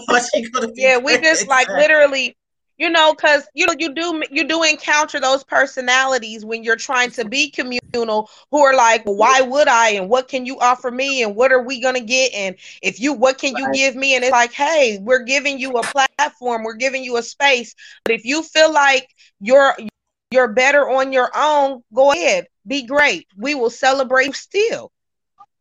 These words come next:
Speaker 3: Mm-hmm.
Speaker 2: And,
Speaker 1: Now,
Speaker 2: you
Speaker 1: you,
Speaker 2: know,
Speaker 1: you just
Speaker 2: that
Speaker 1: brought
Speaker 2: has
Speaker 1: up a
Speaker 2: always been a blessing in our, in our, our, we feel like that's been a blessing of karma for us too. Because we
Speaker 1: Exactly.
Speaker 2: are, you know, we're like, "Hey, it's, it's, you don't, we don't argue over bread in the bread aisle, do we?"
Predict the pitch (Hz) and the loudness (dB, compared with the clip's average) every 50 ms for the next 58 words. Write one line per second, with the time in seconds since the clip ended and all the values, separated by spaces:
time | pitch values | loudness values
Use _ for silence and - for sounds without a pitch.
0 | _ _ _ - 156 160 330 - 160 160 165 180 180 - _ _ _ _ - 254 | _ _ _ -10 -10 -8 -8 -6 -6 -8 -8 -8 -10 -16 _ _ _ _ -2 0
1 | 262 262 196 175 - - 294 285 269 254 254 254 269 311 311 254 269 320 330 320 | 0 2 4 2 2 4 4 4 4 6 4 4 2 2 4 4 4 4 6 6
2 | 311 269 - - 285 240 262 277 277 262 262 262 262 214 226 247 233 - _ - | 4 4 4 2 2 4 6 6 4 4 2 0 -2 0 -2 -2 -2 -2 _ -8
3 | - 220 208 233 240 240 254 254 - 269 247 240 233 240 240 240 233 220 226 - | -8 -8 -4 2 2 2 2 2 -2 -8 -8 -6 -6 -4 -2 0 2 2 2 0
4 | - 240 240 240 226 233 233 220 _ - 220 233 240 - - 233 226 277 320 370 | 0 -2 0 2 2 2 2 0 _ -4 -2 0 0 -2 -2 -8 -4 -4 -4 -4
5 | - - 294 285 254 240 247 - 262 277 302 294 254 294 285 269 247 208 233 240 | -2 -2 0 2 2 0 2 2 0 0 0 0 0 0 0 0 0 0 2 2
6 | 240 247 254 - - 247 233 220 214 _ _ - 269 254 247 240 233 233 - - | 2 2 2 0 -8 -6 -6 -6 -8 _ _ -6 -4 -4 -2 -2 -4 -8 -6 -6
7 | 226 220 214 220 214 - - - 302 277 208 156 139 _ _ - - - - - | -2 0 0 0 -2 -4 -14 -8 -6 -6 -6 -6 -8 _ _ -20 -20 -20 -20 -20
8 | _ - 247 202 185 - - 294 294 - 311 302 262 254 240 240 226 208 - 262 | _ -8 -4 -2 0 2 4 4 4 4 4 4 2 4 6 4 4 4 2 -2
9 | 294 277 262 240 240 262 262 254 254 247 247 254 - 285 269 294 277 240 202 208 | -2 0 0 0 2 2 2 4 4 2 2 0 0 0 2 2 2 0 0 -2
10 | 262 269 - - _ 269 285 294 - - _ _ _ - - _ _ _ - 214 | -4 -4 -6 -10 _ -6 -6 -6 -6 -12 _ _ _ -20 -20 _ _ _ -6 -2
11 | 294 311 302 302 294 254 220 240 302 311 320 302 294 269 294 294 262 294 285 277 | 0 2 4 4 2 0 -2 -6 -2 2 2 4 6 6 4 4 2 2 2 2
12 | 269 254 262 247 214 254 262 269 277 269 262 254 247 240 220 247 262 294 330 359 | 2 2 2 0 2 4 4 4 4 2 0 -2 -4 -4 0 2 2 4 4 2
13 | 339 269 254 247 247 247 254 247 302 320 302 214 165 139 - _ | 2 2 2 2 2 2 0 -2 -2 -4 -4 -6 -10 -12 -16 _